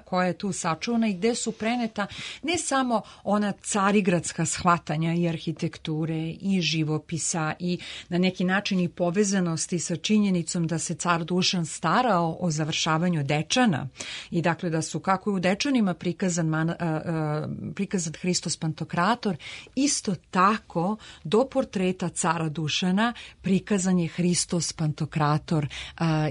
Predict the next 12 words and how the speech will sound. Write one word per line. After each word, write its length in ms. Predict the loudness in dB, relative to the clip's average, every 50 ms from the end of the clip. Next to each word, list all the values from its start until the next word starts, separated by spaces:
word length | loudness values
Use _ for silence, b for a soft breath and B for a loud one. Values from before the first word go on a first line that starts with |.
| 0 2
iznad 600 | 2 2 4 2 2 2 2 2 0 -2 -4 -10 -6 -6
južnog 680 | -2 0 0 0 0 0 0 0 0 0 0 -2 -4 -4
ulaza. 580 | -2 0 0 2 0 -2 -2 -4 -4 -4 -6 -6 B B B B B B
Nažalost, 840 | 0 2 2 2 2 4 4 6 6 4 4 2 -2 -4 -6 -8
dakle, 320 | -6 -6 -6 -4 -4 -8 -6
kada 300 | -2 0 0 2 2 0
govorimo 640 | 0 0 0 0 0 0 0 0 0 2 0 0 -2 -2
o, 320 | -2 -2 -2 -2 -2 -4 -4
a, 220 | -4 -4 -4 -6 -8 -6
tom 240 | -2 0 2 2 2
hramu, 640 | -2 -2 -4 -2 0 0 2 2 4 4 2 0 -2 B B B B B B
a, 540 | -4 -2 -2 0 0 0 0 0 0 0